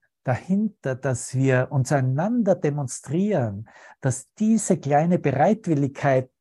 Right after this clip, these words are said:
tatsächlich bereits unser Fundament ist. Weil durch diese kleine Bereitwilligkeit eröffne ich meinen Geist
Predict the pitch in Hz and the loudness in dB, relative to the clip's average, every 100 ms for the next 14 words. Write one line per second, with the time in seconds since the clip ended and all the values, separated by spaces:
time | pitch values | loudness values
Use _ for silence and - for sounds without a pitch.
0 | _ 143 151 - 151 117 127 - 123 123 | _ 0 2 0 0 0 -4 -4 -4 -4
1 | - 117 131 - 120 117 110 110 104 107 | -4 -6 -6 -4 -4 -4 -6 -8 -10 -12
2 | - - _ _ _ _ _ _ _ _ | -12 -16 _ _ _ _ _ _ _ _
3 | _ _ _ _ _ _ _ _ _ _ | _ _ _ _ _ _ _ _ _ _
4 | _ _ _ _ _ _ _ _ _ _ | _ _ _ _ _ _ _ _ _ _
5 | _ _ _ _ _ _ _ _ _ _ | _ _ _ _ _ _ _ _ _ _
6 | _ _ _ _ _ _ _ _ _ _ | _ _ _ _ _ _ _ _ _ _
7 | _ _ 120 117 104 165 165 160 - 143 | _ _ -2 -2 0 4 4 4 0 0
8 | 147 123 127 127 131 120 113 143 151 139 | 0 0 0 0 -4 -6 -6 -8 -6 -6
9 | 113 113 - 117 120 - _ _ _ _ | -6 -6 -8 -10 -10 -20 _ _ _ _
10 | _ 127 127 143 135 - 135 - 127 120 | _ -6 0 0 0 0 0 0 -2 -2
11 | 113 - 131 139 113 113 | -4 -4 -2 -2 -4 -8